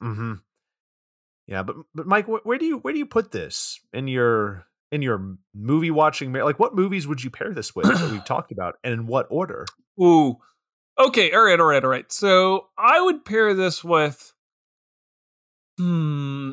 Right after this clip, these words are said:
Speaker 2: Okay, so I would say if this, uh, this feels like a number two movie.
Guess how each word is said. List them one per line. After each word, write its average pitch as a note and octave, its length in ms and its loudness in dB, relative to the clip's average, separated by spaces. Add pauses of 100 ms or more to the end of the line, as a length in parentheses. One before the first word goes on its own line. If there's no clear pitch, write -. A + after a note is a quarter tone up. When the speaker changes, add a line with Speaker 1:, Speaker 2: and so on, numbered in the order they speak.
(140)
Speaker 2:
Okay, G#3+ 260 4
so F#3+ 260 2
I F3+ 200 4
would C#4+ 200 -2
say F#3+ 540 -2
if F#3 200 0
this, A#3 260 -2
uh, F3+ 60 2
this B3 260 2
feels E4 300 0
like E4 100 0
a B3+ 60 4
number F#3+ 260 2
two E3 260 -4
movie. C3 440 -4